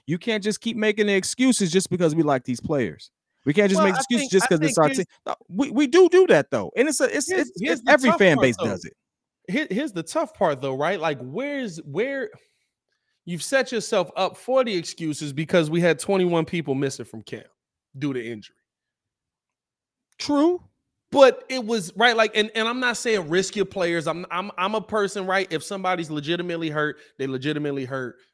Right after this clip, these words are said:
Speaker 2: Don't put 'em out there. But it, I, I, I can't there's gotta be somebody that does this study. I, I need somebody to do this study. The correlation between how much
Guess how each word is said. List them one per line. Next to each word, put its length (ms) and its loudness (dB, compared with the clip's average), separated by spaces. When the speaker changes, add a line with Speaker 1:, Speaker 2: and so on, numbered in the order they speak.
Speaker 2:
Don't 160 -6
put 160 -6
'em 80 -6
out 220 -6
there. 160 -16
But 120 4
it, 220 -4
I, 140 -2
I, 320 4
I 180 0
can't 520 -4
there's 280 -2
gotta 260 2
be 120 -2
somebody 400 0
that 160 -6
does 220 -4
this 140 -10
study. 360 -14
I, 160 2
I 100 4
need 420 -4
somebody 500 -2
to 100 -14
do 160 -12
this 160 -10
study. 380 -14
The 100 0
correlation 920 2
between 1000 -6
how 360 2
much 640 -2